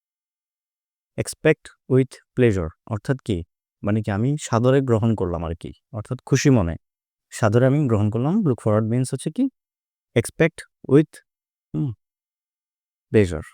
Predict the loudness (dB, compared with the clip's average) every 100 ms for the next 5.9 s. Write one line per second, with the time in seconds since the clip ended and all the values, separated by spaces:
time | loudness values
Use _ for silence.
0 | _ _ _ _ _ _ _ _ _ _
1 | -4 -2 -2 0 -2 0 0 0 0 0
2 | -2 -2 -2 -2 -2 0 0 0 0 0
3 | 0 -2 -4 -2 -2 -2 -4 -4 -2 -6
4 | -4 -2 0 -2 -2 -2 -2 -2 -2 0
5 | 0 0 0 0 -2 -4 -4 -6 -8